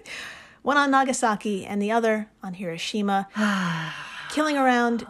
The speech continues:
Speaker 1: two hundred thousand civilians.
Speaker 2: That's right.
Speaker 1: Another round of applause, please.
Speaker 2: Oh,
Speaker 1: Yeah.
Speaker 2: God.
Speaker 1: So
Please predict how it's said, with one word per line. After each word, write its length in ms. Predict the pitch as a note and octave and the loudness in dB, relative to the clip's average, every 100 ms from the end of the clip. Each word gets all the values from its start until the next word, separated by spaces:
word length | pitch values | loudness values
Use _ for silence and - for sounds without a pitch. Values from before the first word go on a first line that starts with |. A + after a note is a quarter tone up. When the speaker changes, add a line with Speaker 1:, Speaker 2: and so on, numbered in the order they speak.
| - | -10
Speaker 1:
two 260 | - D#4+ E4+ | -2 2 2
hundred 340 | D#4+ D4 C4 | 2 0 -2
thousand 580 | - G3 G3 G3 G3 F#3 - | -2 0 2 2 -2 -6 -10
civilians. 880 | - G3 G#3+ F#3+ - - - - | -12 -4 -4 -4 -8 -8 -8 -8
Speaker 2:
That's 200 | - - | -12 -20
right. 380 | - - - - - | -20 -20 -18 -14 -2
Speaker 1:
Another 260 | G#3 A3 | 2 4
round 180 | A3+ A#3 | 6 6
of 60 | A#3 | 4
applause, 560 | A#3 A#3 A3 A3 A3 - | 2 4 4 4 -2 -8
please. 460 | - - - - - | -12 -12 -12 -10 -8
Speaker 2:
Oh, 160 | - - | -8 -8
Speaker 1:
Yeah. 220 | - - | -8 -8
Speaker 2:
God. 240 | - - | -8 -4
Speaker 1:
So 280 | - G#3+ G3 | 2 4 2